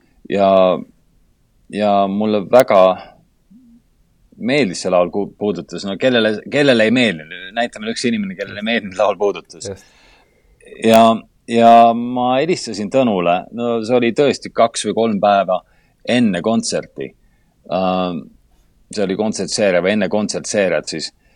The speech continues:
Speaker 1: Aga Tõnu oli just minemas, ähm, Šotimaale festivalile ja ta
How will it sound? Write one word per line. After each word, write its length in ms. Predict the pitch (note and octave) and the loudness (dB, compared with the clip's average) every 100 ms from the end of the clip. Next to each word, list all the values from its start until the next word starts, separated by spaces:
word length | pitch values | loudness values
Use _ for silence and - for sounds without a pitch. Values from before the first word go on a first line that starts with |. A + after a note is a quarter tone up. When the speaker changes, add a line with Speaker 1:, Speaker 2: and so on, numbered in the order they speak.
| _ _ _ _ | _ _ _ _
Speaker 1:
Aga 200 | - G2 | 0 2
Tõnu 260 | G#2+ C#3 C#3 A#2+ | 2 2 4 6
oli 280 | A#2+ A#2 A#2 | 6 6 4
just 340 | B2+ B2+ - - | 4 0 -6 -6
minemas, 580 | A#2 A#2+ G#2+ G#2 G2+ | 0 0 2 0 0
ähm, 480 | G#2+ G#2 G2+ G2+ F#2 A#1+ - - | 4 6 6 2 -2 -12 -16 -6
Šotimaale 840 | B2 D#3 D#3 G2 F2 D#2 D2+ D2 | 0 0 0 -4 -4 -6 -6 -6
festivalile 680 | G2 F#2 G2 E2+ E2 E2 D#2+ - _ _ - | -6 -4 -4 -4 -4 -6 -8 -14 _ _ -8
ja 100 | F#2 | 2
ta 220 | A#2 | 6